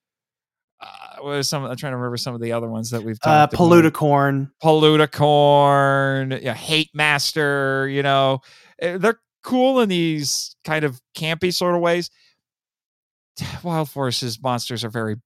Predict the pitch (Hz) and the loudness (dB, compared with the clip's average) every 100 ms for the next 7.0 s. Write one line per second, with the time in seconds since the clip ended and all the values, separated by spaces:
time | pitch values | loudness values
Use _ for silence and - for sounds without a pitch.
0 | - 117 107 104 104 110 117 113 113 110 | -12 -10 -8 -10 -14 -12 -10 -6 -4 -4
1 | - 120 117 131 120 - 143 - 220 254 | -6 -8 -6 -6 -4 -2 -2 0 -2 -2
2 | 302 269 247 208 196 247 254 208 240 240 | 0 2 6 8 8 8 6 4 0 0
3 | - - 180 139 117 117 123 _ _ _ | -4 0 2 2 0 -6 -18 _ _ _
4 | _ - 214 208 269 294 - 233 190 165 | _ -8 -6 0 0 0 2 2 4 2
5 | 160 156 147 139 135 127 120 113 110 107 | 0 0 0 -2 -2 -4 -4 -8 -8 -10
6 | 107 107 104 78 92 80 67 113 _ | -10 -10 -12 -14 -18 -20 -20 -20 _